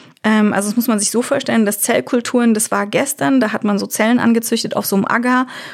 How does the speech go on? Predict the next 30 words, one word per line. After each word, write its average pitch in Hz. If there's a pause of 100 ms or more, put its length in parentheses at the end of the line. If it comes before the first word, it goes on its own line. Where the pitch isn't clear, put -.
und 202
heute 214
macht 208
man 202
Organoide, 208
das 226
sind 208
so 202
drei 196
D 214
Modelle, 208 (300)
da 202
kann 214
man 208
dann 202
wirklich 214
die -
Organe 202
auch 214
anzüchten 226 (380)
und 208
kann 214
dann 202
ganz 208
spektakuläre 214
und 202
viel 220
bessere 214
Forschung 220
damit 202